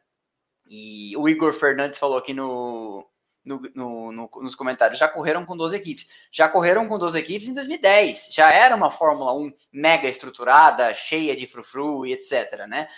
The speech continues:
Mas se-, é, terça-feira sai um vídeo aqui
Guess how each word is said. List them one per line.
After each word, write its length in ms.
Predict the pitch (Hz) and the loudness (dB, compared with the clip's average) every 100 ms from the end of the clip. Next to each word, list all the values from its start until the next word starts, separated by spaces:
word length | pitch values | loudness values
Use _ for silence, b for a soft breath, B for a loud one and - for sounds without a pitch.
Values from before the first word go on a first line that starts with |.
| B B | B B
Mas 840 | 143 143 143 139 139 135 135 135 | 2 4 6 4 2 0 -2 -6
se-, 520 | - - - 185 180 _ | -10 -12 -6 -6 -6 _
é, 200 | 143 131 | -2 -2
terça-feira 880 | - 208 269 - - 190 226 143 117 _ _ _ _ | 0 2 2 2 -2 0 0 -2 -8 _ _ _ _
sai 280 | - 165 196 | -2 2 2
um 80 | 202 | 2
vídeo 240 | 156 185 | -10 -10
aqui 460 | 139 - 220 180 | -10 -8 -10 -10